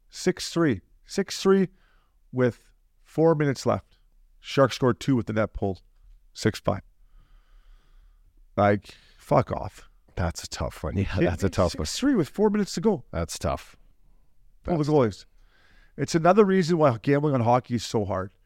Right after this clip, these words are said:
Speaker 1: Because what other sport can you throw on another extra attacker?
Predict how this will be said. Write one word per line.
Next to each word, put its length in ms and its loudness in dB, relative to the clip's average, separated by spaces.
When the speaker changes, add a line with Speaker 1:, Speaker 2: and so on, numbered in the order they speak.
Speaker 1:
Because 480 0
what 200 4
other 160 6
sport 500 0
can 140 -4
you 80 0
throw 260 -2
on 80 2
another 320 2
extra 260 -2
attacker? 460 -4